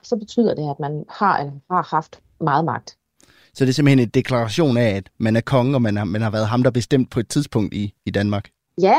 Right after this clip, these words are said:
Speaker 1: altså, ja, ikke nødvendigvis konger, fordi nu, nu er, øh, Jellingstenen er jo de mest kendte runesten, vi overhovedet har i Danmark. Men, øh, der er jo også rigtig mange andre runesten, hvor vi ikke kender menneskene fra de skriftlige kilder.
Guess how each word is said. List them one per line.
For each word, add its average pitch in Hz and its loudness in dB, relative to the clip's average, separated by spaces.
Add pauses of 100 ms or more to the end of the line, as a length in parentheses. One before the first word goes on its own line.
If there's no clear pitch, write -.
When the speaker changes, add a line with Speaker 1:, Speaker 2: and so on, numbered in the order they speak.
(100)
Speaker 1:
altså, 208 -2
ja, 185 -4
ikke - -6
nødvendigvis 233 0
konger, 220 0
fordi 190 -8
nu, 208 -6
nu 240 2
er, 185 2
øh, 180 -8 (420)
Jellingstenen 226 2
er 165 2
jo 175 2
de 185 -2
mest 214 2
kendte 196 0
runesten, 196 2
vi 160 0
overhovedet 170 2
har 190 2
i 151 -2
Danmark. 151 -6 (420)
Men, 175 4
øh, 156 6
der 185 2
er 185 4
jo 190 2
også 208 -4
rigtig 208 -2
mange 190 0
andre 208 -2
runesten, 175 -2 (100)
hvor 175 2
vi 165 -2
ikke 190 -4
kender 202 0 (280)
menneskene 160 -4
fra 135 -2
de 156 -6 (380)
skriftlige 147 -4
kilder. 139 -4